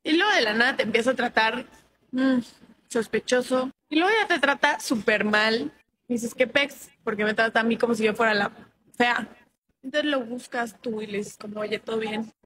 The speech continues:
Y resulta que porque el güey ya no tiene interés, después de que le costó tanto trabajo.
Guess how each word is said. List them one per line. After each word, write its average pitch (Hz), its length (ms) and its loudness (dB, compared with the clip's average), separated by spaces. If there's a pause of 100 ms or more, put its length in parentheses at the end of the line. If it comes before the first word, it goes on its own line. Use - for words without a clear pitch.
(100)
Y 277 120 -8
resulta 320 500 0
que 226 460 0 (1040)
porque 415 440 0
el 392 80 0
güey 403 180 0
ya 392 100 2
no 392 140 -4
tiene 330 200 -2
interés, 302 680 0
después 247 280 0
de 302 80 2
que 254 80 0
le 226 80 2
costó 254 240 0
tanto 269 340 0
trabajo. 233 520 2